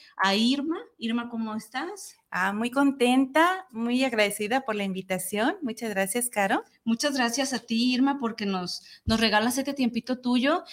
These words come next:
Speaker 1: y sobre todo con un tema, fíjate que ya nos habían preguntado, em, cuándo podíamos hablar de este tema y estábamos buscando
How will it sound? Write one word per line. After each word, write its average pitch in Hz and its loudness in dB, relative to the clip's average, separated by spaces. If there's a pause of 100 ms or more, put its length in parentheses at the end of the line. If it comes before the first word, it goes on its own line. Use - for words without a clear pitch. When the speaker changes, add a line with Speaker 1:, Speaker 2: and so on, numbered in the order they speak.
(140)
Speaker 1:
y 233 2
sobre 233 4
todo 277 2
con 285 4
un 277 4
tema, 262 2
fíjate 269 -2
que 196 0
ya 202 0
nos 240 2
habían 208 -2
preguntado, 214 0
em, 180 -2 (120)
cuándo 240 6
podíamos 240 2
hablar 202 -2
de 233 -2
este 240 -4
tema 247 0
y 262 2
estábamos 247 4
buscando 233 0